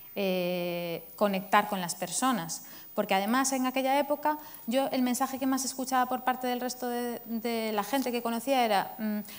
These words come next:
"No nos podemos quejar con la que está cayendo". Era justo cuando más nos teníamos que quejar y la gente se aferraba a lo poco que le pasaba, ¿no? "Bueno, tengo la suerte de tener un trabajo precario,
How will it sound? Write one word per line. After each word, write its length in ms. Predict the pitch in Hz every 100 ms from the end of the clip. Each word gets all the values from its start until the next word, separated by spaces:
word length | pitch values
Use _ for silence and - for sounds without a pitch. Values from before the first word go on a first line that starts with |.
| -
"No 120 | - 277
nos 140 | 302
podemos 340 | - 240 220 -
quejar 300 | 190 240 240
con 100 | 190
la 100 | 185
que 60 |
está 160 | 180 196
cayendo". 500 | 185 214 208 170 170 - - - - - - -
Era 220 | - 254 262
justo 600 | 269 311 311 - 226 226 -
cuando 240 | 196 190
más 180 | 196 220
nos 120 | 254
teníamos 360 | 247 214 196 190
que 100 | 196
quejar 380 | 202 - 285 285 - - -
y 60 | 220
la 120 | 214
gente 240 | 262 277
se 100 | 269
aferraba 600 | 254 254 254 285 294 302 - - - -
a 160 | 214
lo 400 | 202 196 190 190 - - - -
poco 240 | 254 294
que 100 | 269
le 120 | 202
pasaba, 420 | 190 175 185 165
¿no? 160 | 185 247
"Bueno, 240 | 262 226
tengo 440 | 202 - 285 285 285
la 140 | 226
suerte 460 | 196 277 285 277 254
de 140 | 214
tener 180 | 220 240
un 80 | 254
trabajo 400 | 240 226 226 208
precario, 800 | 202 208 254 254 247 247 247